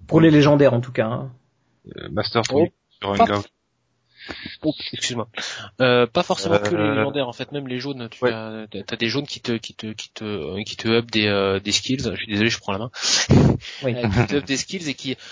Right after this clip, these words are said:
Speaker 3: moi, mon, enfin, moi, je sais que ça m'a fait poser, enfin, me poser des questions sur, en me disant, bah, tiens, euh, est-ce que je rajouterais pas ce skill quand même dans mon build parce que, enfin,
Speaker 1: Ouais.
Speaker 3: là, il y a un gros up, quoi. Et, euh, et, c'est, et pourtant, c'est juste du jaune, quoi. Mais, euh, mais c'est vrai que ça me,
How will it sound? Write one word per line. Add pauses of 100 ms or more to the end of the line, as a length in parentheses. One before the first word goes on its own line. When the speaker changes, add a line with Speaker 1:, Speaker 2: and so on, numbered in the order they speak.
(100)
Speaker 3:
moi,
mon,
enfin, (100)
moi,
je
sais
que
ça
m'a
fait
poser, (420)
enfin,
me
poser
des
questions
sur,
en
me
disant,
bah,
tiens,
euh, (320)
est-ce
que
je
rajouterais
pas
ce
skill
quand
même
dans
mon
build
parce
que,
enfin, (300)
Speaker 1:
Ouais. (140)
Speaker 3:
là,
il
y
a
un
gros
up,
quoi. (580)
Et,
euh,
et, (100)
c'est,
et
pourtant,
c'est
juste
du
jaune,
quoi. (200)
Mais,
euh,
mais
c'est
vrai
que
ça
me,